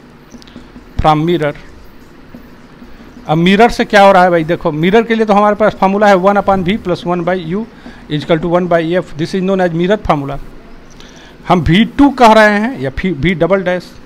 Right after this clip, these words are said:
अब देखिए, इम-, जो पहले के वजह से जो image बना वो दूसरे के लिए object का काम करेगा, हमने बताया है आपको,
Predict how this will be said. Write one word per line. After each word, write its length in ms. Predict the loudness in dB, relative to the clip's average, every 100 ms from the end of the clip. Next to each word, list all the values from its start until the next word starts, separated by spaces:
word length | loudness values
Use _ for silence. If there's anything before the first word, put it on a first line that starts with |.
| -20 -20 -20 -20 -20 -20 -20 -12 -4
अब 100 | 0
देखिए, 200 | 0 0
इम-, 360 | 0 0 0 -4 -20 -20 -20 -20 -20 -8
जो 140 | -2 -2
पहले 480 | 2 2 4 2
के 120 | 2 2
वजह 280 | 2 2
से 140 | 0 0
जो 140 | 0
image 400 | 2 2 2 2
बना 280 | 0 -2 2
वो 120 | 0
दूसरे 300 | 0 -2 -2
के 120 | -2
लिए 160 | 0 0
object 380 | 0 0 -2 0
का 100 | -2
काम 260 | 2 0
करेगा, 320 | 0 -4 -4 -8
हमने 200 | -6 -4
बताया 280 | -2 -2
है 80 | 0
आपको, 300 | -4 -6 -18